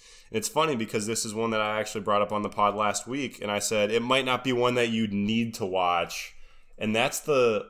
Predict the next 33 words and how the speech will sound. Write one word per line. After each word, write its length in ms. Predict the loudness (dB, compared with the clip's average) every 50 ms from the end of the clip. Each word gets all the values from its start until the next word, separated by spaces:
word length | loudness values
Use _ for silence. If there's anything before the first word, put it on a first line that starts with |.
| -8
Lions 360 | -4 -2 0 2 2 0 0 -2
and 160 | -2 -2 0
Raiders, 800 | 2 2 2 2 2 0 -2 -2 -4 -4 -6 -6 -8 -8 -12 -14 -10
and 120 | -6 -4
it 100 | -4 -4
turns 260 | -2 -4 -4 -2 0 2
out 360 | 2 4 4 4 2 0 -2
it 80 | -2
was 140 | -2 -4 -2
one 180 | -2 -2 0 0
of 40 | 0
the 60 | 0
most 260 | 0 0 -2 -2 -2
fun 220 | -2 -2 -2 0
games 260 | 0 -2 -2 -2 -2 -4
of 80 | -4
the 80 | -4 -4
weekend. 520 | -4 -6 -6 -6 -6 -6 -6 -8 -12 -16 -20 _ _ _ _ _ _
The 520 | -14 -8 -4 -4 -2 -2 -2 -4 -4 -6 -8 -14 -20 -20 -20 -10 _
Raiders 360 | 0 0 2 2 0 -2 -4
pulled 220 | -4 -4 -2 0
it 80 | 2 4
out 180 | 4 4 4 4
by 100 | 2 2
seven 380 | 2 2 2 2 2 0 -4
points. 420 | -4 -4 -2 0 0 0 0 -2 -2
Stafford 420 | -2 0 0 0 0 0 -2 -2
got 200 | -2 -2 -2 0
down 160 | 0 0 0
to 60 | 0
the 80 | -2 -2
one-yard 580 | -2 0 0 0 2 2 2 4 4 2 2 2
line 400 | 2 2 2 2 2 0 -2